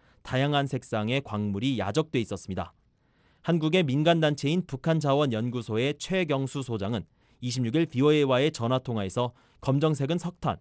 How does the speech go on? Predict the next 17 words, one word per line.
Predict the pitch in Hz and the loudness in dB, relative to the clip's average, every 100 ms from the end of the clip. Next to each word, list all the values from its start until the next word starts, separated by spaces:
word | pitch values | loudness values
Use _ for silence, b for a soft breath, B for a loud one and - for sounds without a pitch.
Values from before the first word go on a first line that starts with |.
| _ _ _ | _ _ _
붉은색 | 123 127 135 135 127 | -2 0 0 -2 -2
가루는 | 104 104 135 | -2 0 -2
철광석으로 | 156 208 196 190 151 120 127 151 | -2 -2 -2 -2 -2 -2 0 -2
추정된다고 | - 170 156 117 92 92 113 | -4 -4 -2 -2 -2 -2 0
말했습니다. | 98 107 - 95 98 82 _ _ _ _ _ _ _ _ _ - | 0 -2 -4 -4 -2 -4 _ _ _ _ _ _ _ _ _ -6
특히 | 165 190 175 | 0 4 4
해당 | 185 190 185 | 4 4 4
항구들이 | 180 160 135 131 160 156 b | 2 2 0 2 2 0 b
석탄과 | - 185 - 196 170 175 | -10 -8 -2 -2 2 2
철광석 | 185 208 196 190 170 160 | 2 0 0 0 0 -2
등을 | - 135 | -2 -2
하역하는 | 180 208 214 208 185 165 147 | -2 0 0 0 -2 -2 -2
곳으로 | 127 131 160 | -2 -2 -2
잘 | - 139 | -2 -4
알려진 | 101 107 147 151 147 | -2 0 0 0 -2
점을 | 123 131 | -2 -2
감안하면 | 160 104 104 101 113 113 | -4 -4 -2 -2 -2 -4